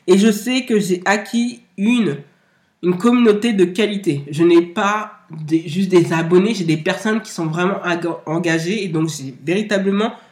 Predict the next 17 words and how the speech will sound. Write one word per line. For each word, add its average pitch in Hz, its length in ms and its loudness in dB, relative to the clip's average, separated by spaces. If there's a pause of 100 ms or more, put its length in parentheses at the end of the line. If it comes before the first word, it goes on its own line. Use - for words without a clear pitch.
(120)
une 196 380 2 (260)
communauté. 196 680 0
Et 165 80 0
ça, 226 240 2
c'est 185 100 0
vraiment 208 300 2
important. 202 680 -4
Pourquoi 196 340 -2
ma 180 140 -4
ligne 180 340 -4 (500)
éditoriale ? 196 680 0
C'est - 220 -4
tout 214 160 -10
simplement 226 560 -2 (1000)
parler 202 280 4
des 240 120 0
sujets 208 640 -2